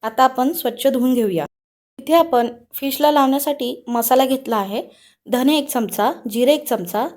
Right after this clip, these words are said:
मिरे दहा ते बारा, दोन लवंग, एक दालचिनीचा तुकडा, पंधरा ते वीस लसणाच्या पाकळ्या आणि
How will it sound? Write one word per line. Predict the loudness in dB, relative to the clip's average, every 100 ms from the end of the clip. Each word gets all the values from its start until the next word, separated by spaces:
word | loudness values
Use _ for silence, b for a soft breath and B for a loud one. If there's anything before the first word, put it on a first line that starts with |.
| _
मिरे | -2 2 4 2 0 -14 _ -8
दहा | -2 2
ते | 2
बारा, | 2 2 0 -6 -4
दोन | 4 4 6
लवंग, | 4 4 -2 -8 _ _ -8
एक | -6 2
दालचिनीचा | 2 2 0 2 0
तुकडा, | -2 -4 -4 -6 b b b -2
पंधरा | 2 4
ते | 4 2
वीस | 0 -2 -2
लसणाच्या | -2 0 0 2
पाकळ्या | 0 0 -2 -2 -4
आणि | -4 -4